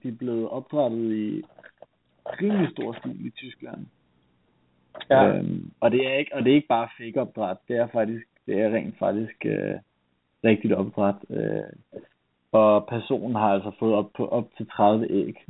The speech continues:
Speaker 1: øh, af, ja, tre-fire forskellige avlsgrupper, ikke? Øhm,
Speaker 2: Ja.
Speaker 1: det captive bred unger er allerede blevet, øh, blevet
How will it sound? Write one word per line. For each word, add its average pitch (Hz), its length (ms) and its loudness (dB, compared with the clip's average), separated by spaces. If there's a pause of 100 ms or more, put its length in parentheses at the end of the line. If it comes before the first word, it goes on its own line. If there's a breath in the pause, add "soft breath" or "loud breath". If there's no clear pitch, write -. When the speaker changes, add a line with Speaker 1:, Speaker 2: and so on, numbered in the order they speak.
(140)
Speaker 1:
øh, 107 260 -4 (140)
af, 95 260 -4 (160)
ja, - 100 -8 (420)
tre-fire 117 400 4
forskellige 104 340 2
avlsgrupper, 107 580 -2
ikke? 131 160 -6 (800)
Øhm, 101 140 2
Speaker 2:
Ja. 92 240 6 (260)
Speaker 1:
det 120 280 2
captive 107 300 -2
bred 107 140 2
unger 98 260 0
er 95 100 -2
allerede 95 300 -6
blevet, 95 380 -2
øh, 95 60 -10 (380)
blevet 113 200 0